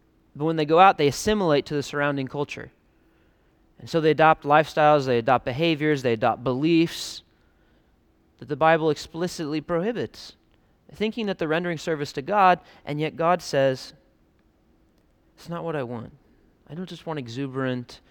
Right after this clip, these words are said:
external forms. I want trembling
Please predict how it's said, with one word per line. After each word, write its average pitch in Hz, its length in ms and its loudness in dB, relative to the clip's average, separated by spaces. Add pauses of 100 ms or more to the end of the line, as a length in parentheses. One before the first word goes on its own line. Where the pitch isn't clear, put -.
(160)
external 123 880 -6 (520)
forms. 110 880 -10 (400)
I 147 280 -6
want 110 520 -8 (280)
trembling 117 920 -8